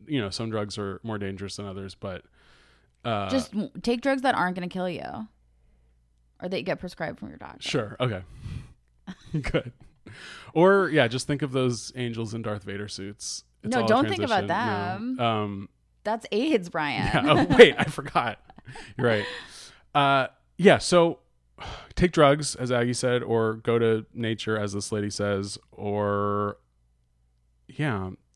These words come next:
Speaker 1: um, just take a few moments, try to not worry about things, and find a <laughs> way to experience joy.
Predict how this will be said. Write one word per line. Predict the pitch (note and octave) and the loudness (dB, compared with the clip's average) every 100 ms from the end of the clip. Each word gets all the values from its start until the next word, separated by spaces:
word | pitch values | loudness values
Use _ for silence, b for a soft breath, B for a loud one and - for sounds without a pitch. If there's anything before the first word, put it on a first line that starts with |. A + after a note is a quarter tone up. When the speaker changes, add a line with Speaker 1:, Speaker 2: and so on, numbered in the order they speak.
| _ | _
Speaker 1:
um, | A#2 A2+ A2 G#2 - _ _ | -2 0 0 -4 -8 _ _
just | - C#3 | -2 2
take | E3 D#3 | 2 2
a | |
few | C#3 - F3 | 0 2 4
moments, | E3+ C3 B2+ B2 - - - _ _ _ _ _ _ _ _ _ | 6 6 4 0 -2 -8 -8 _ _ _ _ _ _ _ _ _
try | - C#3 C3 C3 | 0 4 4 4
to | B2 A#2+ | 0 -2
not | A#2 A#2 A2 - | 0 0 -2 -6
worry | A2 G#2+ A2 | -4 -2 -2
about | A2+ G#2 G2+ | -2 -2 -2
things, | A2 G#2+ G#2 G#2+ A2 - - _ _ | -2 -2 -2 -2 -4 -8 -14 _ _
and | - G#2+ G2 F#2+ G2+ - _ _ _ _ _ _ _ _ _ _ | -8 -6 -4 -6 -10 -12 _ _ _ _ _ _ _ _ _ _
find | - A#2 A#2 B2+ | -8 -6 0 0
a | |
<laughs> | - | 2
way | - - | 4 4
to | |
experience | F3+ - - - C3+ A#2+ - | 4 2 -8 -8 -4 -6 -8
joy. | - G2+ G2+ | -12 -12 -12